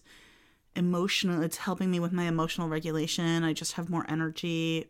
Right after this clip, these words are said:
It's nice. So if you have, I, if you have, like, things you love that are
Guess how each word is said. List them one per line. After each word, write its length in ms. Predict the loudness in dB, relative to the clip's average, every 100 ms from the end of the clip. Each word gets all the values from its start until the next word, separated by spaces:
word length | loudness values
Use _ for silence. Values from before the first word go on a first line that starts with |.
| -10
It's 200 | -4 4
nice. 520 | 6 4 2 -4 -6 -10 -20 -20 -20 -8
So 160 | 0 2
if 100 | 4
you 120 | 4
have, 120 | 6
I, 220 | 4 4 -2 -6
if 160 | -2 2
you 80 |
have, 240 | 2 2 -4 -2
like, 240 | -2 -2
things 260 | -2 -2 -2
you 100 | 0
love 440 | 2 4 2 -2 -14 -20 -20 -20 -20 -12 -2
that 280 | 2 2 4
are 880 | 4 4 6 6 6 4 2 0